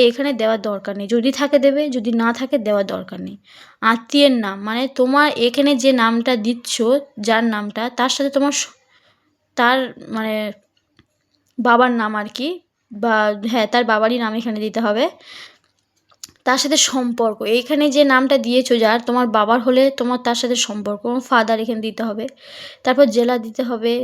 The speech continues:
রাজ্যের নাম দিতে হবে, বিধানসভার ক্ষেত্রে নাম্বার দিতে হবে। দিয়ে এখানে যে বিধানস-, বিধানসভার যে ক্ষেত্রের নম্বরটা এখানে দিতে হবে, এখানে অংশ নম্বর দিতে হবে এবং ক্রমিক সংখ্যা দিতে হবে। দিয়ে এখানে একটা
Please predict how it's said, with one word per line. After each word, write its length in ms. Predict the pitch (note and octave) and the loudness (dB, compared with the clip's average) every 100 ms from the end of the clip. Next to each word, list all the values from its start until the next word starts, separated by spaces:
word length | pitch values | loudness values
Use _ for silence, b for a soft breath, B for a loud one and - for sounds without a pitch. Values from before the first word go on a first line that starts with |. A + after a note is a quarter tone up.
| A#3 | 0
রাজ্যের 360 | A3+ G#3 A3+ | 0 0 -2
নাম 160 | A3 G#3+ G#3+ | -2 -4 -6
দিতে 180 | G3+ A#3+ | -8 -4
হবে, 140 | A3 | -4
বিধানসভার 520 | G#3+ G#3+ A3 A3 A3 A3+ | -4 -6 -6 -4 -6 -6
ক্ষেত্রে 220 | G#3 A#3+ | -8 -8
নাম্বার 280 | G#3+ G#3 G#3+ | -8 -6 -8
দিতে 220 | G#3 G3+ | -10 -8
হবে। 260 | A#3 G#3 A#3 D#4 b b b b b _ _ _ _ | -6 -4 -4 -6 b b b b b _ _ _ _
দিয়ে 240 | A#3 A#3+ C4+ | -2 4 6
এখানে 260 | B3 C4+ C#4 C#4 | 6 2 0 -2
যে 60 | |
বিধানস-, 580 | A3+ B3 C#4+ D4+ D4+ C4+ A3+ | -4 0 2 2 2 2 0
বিধানসভার 680 | A#3 C#4 C#4 C#4 C4 C#4+ C#4+ A3 | 0 0 2 2 2 2 2 -2
যে 120 | B3+ - | -6 -4
ক্ষেত্রের 380 | B3 A#3 C4+ B3+ | -6 0 0 2
নম্বরটা 420 | A#3 B3+ C#4 C4+ | 0 0 0 0
এখানে 200 | C4 C4 | -2 -2
দিতে 180 | B3+ B3+ | -2 -2
হবে, 220 | C4 B3+ D4+ D4 | -2 0 -2 -4
এখানে 160 | A3 A3 | -4 -4
অংশ 160 | B3+ C4+ | -4 -2
নম্বর 200 | C4 C4 B3 | -2 0 -2
দিতে 140 | A#3 B3+ | -6 -4
হবে 140 | C4+ | 0
এবং 100 | C4+ C4 | 0 0
ক্রমিক 240 | A#3 A#3 | -4 -2
সংখ্যা 280 | A#3 A3 A3 | -2 -4 -4
দিতে 180 | G3+ G#3 | -8 -8
হবে। 180 | G#3 G#3 G3 | -8 -10 -6
দিয়ে 220 | A3+ A#3+ E4 - B B B B C4+ | 0 2 2 -2 B B B B -2
এখানে 200 | C4 D4+ | 2 4
একটা 160 | D4 | 4